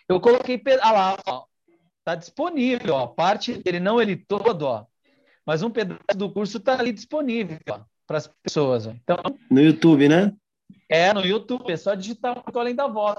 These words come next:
Speaker 1: Os locutores estão aí de plantão, pode ter acesso a um pedacinho aí. Apesar que depois, no final, eu vou falar pra você como que você tem acesso ao conteúdo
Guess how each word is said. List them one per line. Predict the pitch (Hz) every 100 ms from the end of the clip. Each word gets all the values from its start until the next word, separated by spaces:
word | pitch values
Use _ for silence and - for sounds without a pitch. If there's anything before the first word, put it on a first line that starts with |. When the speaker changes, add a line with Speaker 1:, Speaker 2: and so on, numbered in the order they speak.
| -
Speaker 1:
Os |
locutores | 180 175 196 196
estão | 196 202
aí | 202 180
de |
plantão, | 208 202 170 185 226 294 _ _ _ _ _
pode | 175 185
ter | 185 214 220
acesso | 214 202 202 214
a |
um | 196
pedacinho | 208 190 - - 208 180
aí. | 160 156 - -
Apesar | - 254 254
que | 240
depois, | 202 208
no | 202
final, | - - 190 202
eu | 175
vou | 180
falar | 165 160 160
pra | -
você | 139 160
como | - 151
que |
você | 151
tem | 151
acesso | 151 - 139 143
ao | 131
conteúdo | 143 131 135 139